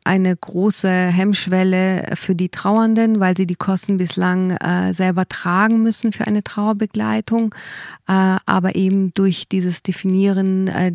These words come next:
der Diagnosekriterien, ähm, ist es, äh, äh, ist perspektivisch dann wahrscheinlich möglich, in diese Richtung auch, äh, zuversichtlich zu schauen und,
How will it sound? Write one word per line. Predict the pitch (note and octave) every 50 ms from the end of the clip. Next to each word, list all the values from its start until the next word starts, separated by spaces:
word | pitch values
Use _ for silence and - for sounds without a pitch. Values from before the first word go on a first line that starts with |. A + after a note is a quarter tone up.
| - -
der | F3+ F3+ F3 F3 F3 F3 F3+ F3
Diagnosekriterien, | E3+ F#3 F3+ F3+ E3 G3 G3 G3 G#3 F#3 G3+ - - - F#3 - - G3 F#3+ F#3 F#3+ F#3+ F#3+ F#3 - - - - - - - - - _ -
ähm, | F3+ F3+ F3+ F3 F3+ F3+ F3+ F3+ F3+ - - -
ist | - F3 - -
es, | F#3+ F3+ E3 - - - -
äh, | - - F3+ F3+ F3 F3+ F3+ F3+ F3
äh, | - - - - - - - - - -
ist | - E3+ - - F#3+ F#3+ - - - F#3 _
perspektivisch | - F#3+ F#3+ - - G3 F#3+ - - - F#3+ F#3 F3+ F#3 F#3 E3+ - - -
dann | - F3 F3 F3 F3 F3 E3+ F3
wahrscheinlich | E3+ E3+ D#3+ - F3+ F3 E3+ F3 E3+ - -
möglich, | F3+ F3 E3+ E3+ - F3+ E3+ E3 - - - - - - - - - - _ _ _ _ _ _ _ _ _ -
in | - F#3 F3+
diese | E3 F3 E3+ - F3+ F3+
Richtung | - F3 - - - F3+ F3 E3+
auch, | E3 D#3+ E3+ E3 - - -
äh, | - F3 E3+ F3 E3+ -
zuversichtlich | - F#3+ E3 - F3 E3 D#3+ D#3+ - - - - -
zu | - F3+
schauen | - - - E3+ E3+ E3+ E3+ E3+ E3
und, | - - E3+ E3+ F3 E3+